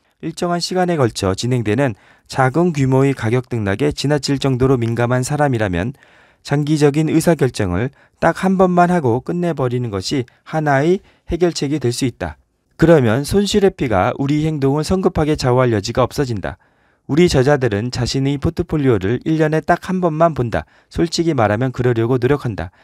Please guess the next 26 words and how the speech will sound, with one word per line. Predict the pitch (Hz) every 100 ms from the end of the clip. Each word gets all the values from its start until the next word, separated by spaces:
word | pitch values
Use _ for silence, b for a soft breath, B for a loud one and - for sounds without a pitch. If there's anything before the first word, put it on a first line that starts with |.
| b b -
요컨대 | 139 185 180 170 170
우리는 | 143 147 135 101 127
우리가 | - 120 127 127
비이성적일 | - 143 139 143 160 151 143 143
수밖에 | - 135 123 -
없음을 | 117 - 120 123
인정하며 | 127 131 135 135 117 90 143 b b b b b b -
그 | 185 185
비이성적인 | - 160 151 151 160 143 135 143
특성과 | 139 - 160 143 101 87 117
정면으로 | 120 127 131 135 139
맞붙어 | 110 - 117 - 160 160 b b
싸워도 | - 170 170 120 117 - -
절대 | 135 139 - 160
이기지 | 135 139 139
못할 | 123 117 139
것임을 | 127 127 127 143
알기 | 110 110
때문에 | 127 156 143 101 107 - b b
될 | 135 139
수 | 151
있으면 | 139 - 135 170 -
그 | 120
싸움을 | - 131 135 165 - b 175
회피해야 | - 180 147
한다. | 131 95 73